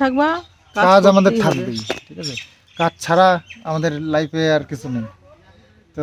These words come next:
Speaker 2: যাই হোক, আহ, রাস্তা দিয়ে, এ, আ, এখানে অ্যাভেলেবেল সব কিছু, কিন্তু তালের রসটা অ্যাভেলেবেল নয়। তালের রসটা খুব রেয়ার পাওয়া যায়।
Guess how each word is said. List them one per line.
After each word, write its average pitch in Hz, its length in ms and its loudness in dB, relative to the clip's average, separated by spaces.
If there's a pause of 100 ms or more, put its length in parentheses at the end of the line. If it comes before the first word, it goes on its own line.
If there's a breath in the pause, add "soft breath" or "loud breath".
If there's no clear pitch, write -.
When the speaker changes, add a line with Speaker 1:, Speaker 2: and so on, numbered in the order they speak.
(140)
Speaker 2:
যাই 180 160 0
হোক, 196 140 -4
আহ, 147 920 -8 (480)
রাস্তা 143 320 -6
দিয়ে, 185 160 2 (680)
এ, 160 80 -2 (200)
আ, - 20 -2 (380)
এখানে 208 260 2
অ্যাভেলেবেল 220 440 4
সব 208 140 4
কিছু, 175 220 -2
কিন্তু 185 140 -6 (120)
তালের 196 280 2
রসটা 196 220 -2
অ্যাভেলেবেল 165 420 2
নয়। 123 160 -4
তালের 156 240 -2
রসটা 165 220 -4 (160)
খুব 170 120 -10 (920)
রেয়ার 175 220 4
পাওয়া 131 260 -4
যায়। 117 120 -14